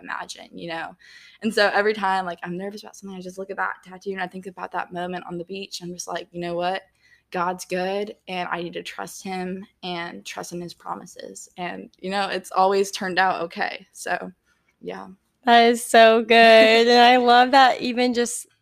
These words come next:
Speaker 2: that tattoo, me and Maya were literally just talking about that yesterday, about God's promise and how faithful he's been through Life Retreat. So thank you so much for coming on the podcast and sharing your testimony about Life Retreat.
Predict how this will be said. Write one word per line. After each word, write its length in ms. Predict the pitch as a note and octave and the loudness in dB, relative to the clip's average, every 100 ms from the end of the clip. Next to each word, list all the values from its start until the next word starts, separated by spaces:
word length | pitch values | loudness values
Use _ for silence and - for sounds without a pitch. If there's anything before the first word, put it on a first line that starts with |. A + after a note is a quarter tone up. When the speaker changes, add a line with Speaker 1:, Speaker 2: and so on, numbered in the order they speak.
| _ | _
Speaker 2:
that 200 | A#3 G#3+ | -2 -2
tattoo, 680 | G#3 A3+ G#3+ - A3+ G#3 G3 | 0 -4 -4 -4 -2 0 -2
me 160 | G#3 A3+ | -4 -4
and 80 | A3+ | -2
Maya 240 | G3+ G#3+ | -2 -2
were 100 | G#3 | -4
literally 220 | G3+ G3+ | -6 -6
just 240 | G3+ G3+ - | -6 -10 -8
talking 360 | G3 F#3+ G3+ | -8 -8 -12
about 300 | F#3+ F#3 F#3 | -8 -8 -8
that 240 | F#3 F3+ - | -10 -10 -8
yesterday, 520 | F#3+ F#3 - G3 F3+ | -10 -10 -10 -8 -8
about 320 | F3+ F#3 F3+ | -8 -8 -8
God's 300 | G3+ F#3+ F#3 | -6 -6 -8
promise 520 | - F#3+ F#3+ F#3+ F#3 _ _ _ | -12 -10 -8 -10 -14 _ _ _
and 100 | G#3+ | -6
how 160 | G3+ | -4
faithful 400 | G3+ G3 G3 G3+ | -4 -6 -6 -6
he's 240 | G3 G3+ F#3 | -6 -8 -8
been 240 | F#3+ F#3+ | -10 -10
through 160 | F#3+ F#3 | -10 -8
Life 260 | F#3 F#3+ | -8 -8
Retreat. 400 | G3 F#3+ F#3+ F3+ | -12 -10 -10 -10
So 180 | - G3 F#3+ _ _ | -4 -4 -4 _ _
thank 220 | A#3+ C4 | -2 0
you 180 | C#4 C4+ | 0 0
so 340 | - - A#3 | -4 -2 0
much 280 | B3 B3 B3 | 2 -2 -2
for 100 | A3+ | -8
coming 240 | G#3+ A3 G#3+ | -6 -4 -4
on 80 | |
the 100 | G3 | -6
podcast 680 | F3+ _ A#3 C4+ C#4 C4 C4 | -8 _ -2 -2 -2 -4 -4
and 160 | A3+ G#3 | -8 -8
sharing 260 | G#3+ G3+ | -6 -6
your 140 | G3 F#3 | -6 -10
testimony 800 | - A3 - A#3+ A3+ A3 A3 G#3+ - _ _ | -8 -8 -6 -6 -4 -4 -6 -8 -10 _ _
about 340 | F3+ F#3 F#3 F3 | -10 -6 -6 -2
Life 280 | G3 A3+ | -2 -2
Retreat. 640 | B3+ A#3+ - B3+ B3 A#3+ | -6 -8 -6 -4 -2 -4